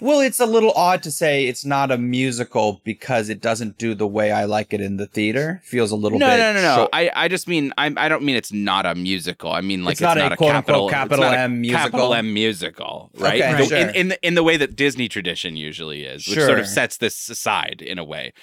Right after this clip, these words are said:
Speaker 2: And that's a, that's, I feel like a tradition we've seen in other stuff we've watched, like Robin Robin also does.
Speaker 1: Right.
Speaker 2: It has a mix of those things. It has,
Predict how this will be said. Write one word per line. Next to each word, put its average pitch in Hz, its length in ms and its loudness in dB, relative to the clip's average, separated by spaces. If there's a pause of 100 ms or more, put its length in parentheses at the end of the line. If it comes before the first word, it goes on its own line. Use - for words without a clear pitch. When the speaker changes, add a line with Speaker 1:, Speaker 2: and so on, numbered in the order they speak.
(220)
Speaker 2:
And 135 160 0
that's 156 200 0
a, 127 180 2
that's, 156 180 -2
I 123 120 -2
feel 196 160 0
like 143 140 0
a 120 40 0
tradition 110 340 -4
we've 98 120 -4
seen 117 260 -4
in 98 80 -4
other 113 180 0
stuff - 260 -6
we've 87 120 -6
watched, 90 220 -2
like 87 100 -8
Robin 90 320 -2
Robin 95 320 0
also 90 380 -2
does. 85 400 -6 (640)
Speaker 1:
Right. 151 240 2
Speaker 2:
It 117 80 0
has 110 200 0
a 107 60 2
mix 127 320 2
of 92 120 -4
those 82 200 -4
things. 82 300 -4
It 85 60 -12
has, 98 420 -4